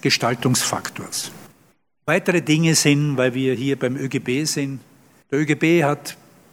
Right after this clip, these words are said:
eben vor diesem Hintergrund in den neunzehnhundertachtziger, neunzehnhundertneunziger Jahren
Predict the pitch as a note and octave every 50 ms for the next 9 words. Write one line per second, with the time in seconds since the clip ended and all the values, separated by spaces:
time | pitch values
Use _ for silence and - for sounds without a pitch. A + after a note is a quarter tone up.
0 | - - - F3 F3 F3+ D#3+ - - - - - F#3+ F#3 - G#3 G3 - E3+ D#3+
1 | A#2+ A2+ D#3+ E3 D3+ - - D3 - B2+ G#2 F2 - - - _ - - _ _
2 | _ _ _ _ _ - C#3 C3 A#2+ B2+ A#2+ A#2+ A#2+ A#2+ A#2+ - C#3+ B2 B2+ C#3+
3 | C#3+ - - - D#3+ C#3+ D3 B2+ B2 A#2+ A#2+ A2+ - B2 A#2+ B2+ C#3 C#3+ - D#3
4 | C#3+ C#3+ C3+ A#2+ A#2 A#2+ B2+ C3